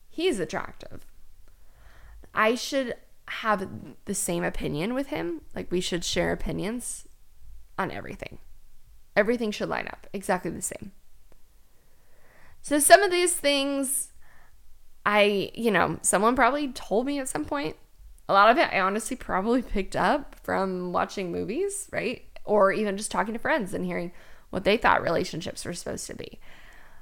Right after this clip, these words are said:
But all of these rules are rules that I literally just made up.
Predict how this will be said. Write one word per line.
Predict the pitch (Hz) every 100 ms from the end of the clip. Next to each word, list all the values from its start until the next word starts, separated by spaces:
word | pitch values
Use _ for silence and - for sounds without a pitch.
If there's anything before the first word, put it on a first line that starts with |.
| - - -
But | 185 175 - - - - - -
all | 240 285 359
of | 359 269
these | 269 247 190 175
rules | 330 622 247 185 233 359 - - - - - - - - - -
are | 247 214
rules | 202 240 269 311 349 - - - - - - -
that | 185 202 -
I | - 202 226 254 269 254 - - - - - - -
literally | - 220 269 269 247
just | 226 -
made | 190 185
up. | -